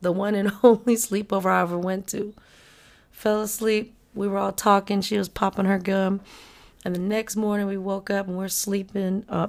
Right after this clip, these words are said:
talking around in sleeping bags, rather. And nobody had got up, you know. Except to, what, use the bathroom, brush your teeth, and then back in the sleeping bag and just up and talking. And she was sitting there just popping the gum. And I remember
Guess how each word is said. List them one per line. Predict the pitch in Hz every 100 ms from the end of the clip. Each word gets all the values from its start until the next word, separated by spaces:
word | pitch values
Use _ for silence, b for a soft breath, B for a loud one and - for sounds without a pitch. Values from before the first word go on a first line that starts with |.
| -
talking | 214 208 202
around | 190 190 190
in | 165
sleeping | - 220 226 185
bags, | 175 165 160 180 -
rather. | 180 165 165 185 196 - B B B B B B B B
And | 170
nobody | 214 277 254 220
had | 202 180
got | 185 180
up, | 196 160 165 -
you | 175
know. | 170 156 165 165 b b _ _ _ _ _ - -
Except | 160 185 170
to, | 180
what, | 165
use | 175 165
the | 160
bathroom, | 170 170 170 165
brush | 170 165
your | 175
teeth, | 196 175 165
and | 160
then | 151 151
back | 165 180 185
in | 175
the |
sleeping | 165 202 196 175
bag | 160 160
and | 160
just | 160 -
up | 190 -
and | 170
talking. | 160 208 214 196 254 202 - _ b b b b b b b b
And | 202
she | 196 311
was | 262
sitting | - 254
there | 254
just | 254 190 170
popping | - 247 247
the | 240
gum. | 214 185 165 165
And | 180
I | 220
remember | 220 208 208 202 185 185